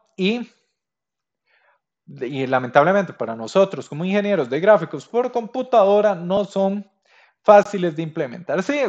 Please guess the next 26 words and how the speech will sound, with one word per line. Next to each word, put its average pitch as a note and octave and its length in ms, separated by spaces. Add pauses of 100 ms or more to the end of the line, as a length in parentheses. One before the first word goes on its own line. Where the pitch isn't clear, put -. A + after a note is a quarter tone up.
bueno, D3+ 300 (160)
no A#3 160
son B3 460
tan C#3 240
fáciles G3+ 520
como A#2 140
los A2+ 140
otros D3 280
de C3+ 60
implementar, G#2 540
pero A#2+ 160
sí G3+ 160
son F#3 180
más, E3 300 (400)
sí G3+ 180
son E3+ 180
más C3+ 220
complejos. - 540
Entonces E3+ 580
es D#3+ 160
algo D#3+ 440
con G3 200
lo F#3+ 140
que C3+ 100
nos D#3 540
enfrentaremos. D3 1200